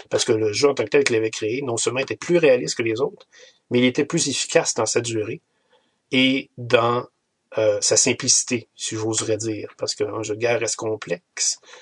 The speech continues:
mais Squad Leader est parmi les plus simples. Euh,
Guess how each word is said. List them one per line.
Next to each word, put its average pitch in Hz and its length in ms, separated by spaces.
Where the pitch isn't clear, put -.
mais 117 420
Squad 151 340
Leader 120 280
est 120 160
parmi 123 340
les 123 120
plus 113 160
simples. 107 340
Euh, 101 340